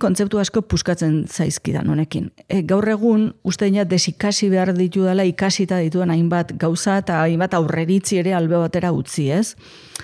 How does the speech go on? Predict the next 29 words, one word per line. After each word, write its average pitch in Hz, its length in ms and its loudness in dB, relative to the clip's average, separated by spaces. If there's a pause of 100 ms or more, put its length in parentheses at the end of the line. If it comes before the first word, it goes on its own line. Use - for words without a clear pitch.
(280)
Nik 277 180 2
egingo 240 280 4
dinat 220 320 2
hemen 185 180 2
dagoen 151 280 0
bezalaxe. 147 560 -2 (420)
Eta 170 280 0
gero 233 300 0 (260)
ikusi, 180 640 0
ba, 147 380 -2
zer 156 300 -4
dun 196 280 2
aldatu 151 340 0
beharreko. 147 320 -2
Hemen, 208 440 0
ba, 170 160 2 (260)
Fabore 185 360 0
eske 185 200 0
hasiko 180 260 0
unan 185 640 2
lagun 165 260 2
farmazilariei 180 800 0
eta 156 340 0 (640)
laborategitara 185 760 2
sarbide 185 460 2
hauten 180 240 2
lagunei 190 480 0
ikertzeko, 160 680 -4
ez? 214 200 -4